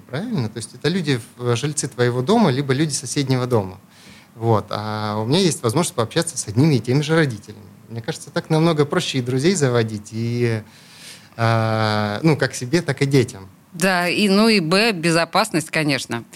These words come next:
Speaker 1: Да, дети, когда подрастут, их, в принципе, можно и самостоятельно во двор отпускать, э, и быть уверенным, что с ним все,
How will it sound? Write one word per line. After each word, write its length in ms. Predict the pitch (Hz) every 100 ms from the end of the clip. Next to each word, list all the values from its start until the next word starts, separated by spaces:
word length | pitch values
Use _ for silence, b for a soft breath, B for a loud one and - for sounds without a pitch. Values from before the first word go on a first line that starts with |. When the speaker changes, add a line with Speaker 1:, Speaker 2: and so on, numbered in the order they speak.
| -
Speaker 1:
Да, 320 | 131 196 147
дети, 240 | 123 151 -
когда 200 | 151 147
подрастут, 480 | 151 147 143 - 180
их, 80 | 147
в 40 |
принципе, 380 | - 143 - 131
можно 300 | 131 123 123
и 180 | 120 117
самостоятельно 680 | 120 123 - 135 175 208
во 100 | 165
двор 200 | 160 139
отпускать, 580 | 117 - - - 104 - -
э, 1000 | 107 107 101 101 98 98 98 110 113 117 113 117
и 180 | 123 127
быть 220 | 117 131
уверенным, 460 | 123 120 160 147 123
что 440 | 117 - 107 107 104
с 80 |
ним 140 | 131 117
все, 120 | -